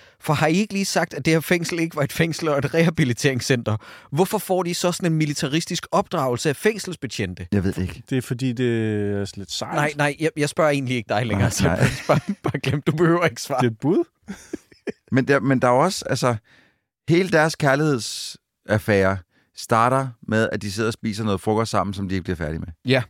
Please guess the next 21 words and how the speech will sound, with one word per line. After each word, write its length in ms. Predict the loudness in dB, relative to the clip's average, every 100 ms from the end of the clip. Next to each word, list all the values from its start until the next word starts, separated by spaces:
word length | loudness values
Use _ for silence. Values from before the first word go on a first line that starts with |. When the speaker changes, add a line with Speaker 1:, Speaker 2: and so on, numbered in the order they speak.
| _ _ _ _ _ _ _ _ 0
Speaker 2:
Og, 80 | 4
Speaker 3:
Smider 280 | 6 6 6
Speaker 2:
og 60 |
Speaker 3:
han 180 | 4 2
forresten 360 | 2 0 2 0
med 80 | 2
bakken, 400 | 2 2 0 -2
da 80 |
han 160 | 0 0
går 160 | 0 -2
derfra? 400 | -2 -2 0 0
Eller 120 | 0
hvorfor 280 | 0 0 -2
havner 300 | 0 0 0
alt 180 | -2
det 60 | -2
der 60 | 0
mad 240 | 0 2
ude 160 | 0 -4
på 100 | -4
gulvet? 360 | -4 -4 -8